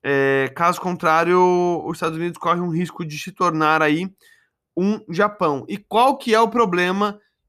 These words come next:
disso, né? De você ter muita impressão de moeda, não ter crescimento econômico, é, e você, é, e não ter muito emprego e tudo mais.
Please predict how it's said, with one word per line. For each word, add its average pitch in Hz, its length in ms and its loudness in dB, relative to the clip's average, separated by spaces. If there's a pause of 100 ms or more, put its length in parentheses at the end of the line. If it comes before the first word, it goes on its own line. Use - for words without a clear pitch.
disso, 143 560 -6 (120)
né? 170 280 0
De 156 120 -8
você 156 360 -8
ter 175 160 -4
muita 208 300 -4
impressão 185 440 -8
de 165 100 -8
moeda, 165 540 0
não 185 140 0
ter 180 160 -4
crescimento 170 480 -8
econômico, 180 840 -2 (1160)
é, 135 560 0 (440)
e 165 400 -6 (140)
você, 156 840 2 (480)
é, 135 960 -2
e 151 160 4
não 160 220 0
ter 160 200 -2
muito 151 260 -4
emprego 160 720 0
e - 40 -4
tudo 160 220 -4
mais. 170 560 0